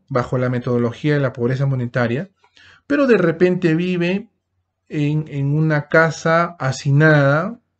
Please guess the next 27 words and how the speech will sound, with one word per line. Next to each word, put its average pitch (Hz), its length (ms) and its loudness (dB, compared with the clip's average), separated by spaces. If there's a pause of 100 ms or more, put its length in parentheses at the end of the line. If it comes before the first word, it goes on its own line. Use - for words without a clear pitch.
donde 123 260 -4
hay 127 100 -2
muchas 147 560 0 (120)
personas, 147 880 0 (420)
de 143 100 2
repente 147 420 2
no 143 140 0
tiene 143 280 0
acceso 131 320 -2
a 127 40 -4
servicios 120 440 -4
básicos, 147 560 0
no 120 120 -6
tiene 123 220 -4
agua 113 240 -6
potable, 139 540 0
tiene 123 260 -4
que 117 100 -4
tomar 117 320 -4
agua 117 220 -4
de 107 60 -8
cisterna, 139 840 -2 (520)
eh, 117 800 0
no 156 220 4
tiene 143 200 2
energía 123 360 -2
eléctrica, 139 960 0